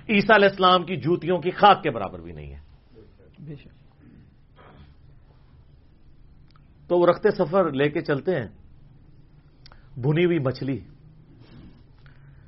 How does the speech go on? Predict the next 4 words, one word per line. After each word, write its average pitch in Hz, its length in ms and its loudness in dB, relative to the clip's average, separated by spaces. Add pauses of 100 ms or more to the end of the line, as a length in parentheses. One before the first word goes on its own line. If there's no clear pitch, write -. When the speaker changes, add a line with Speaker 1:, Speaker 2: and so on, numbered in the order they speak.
(360)
Speaker 1:
اور 143 360 6 (1000)
ایک 196 220 6
جگہ 214 300 6
وہ 196 380 4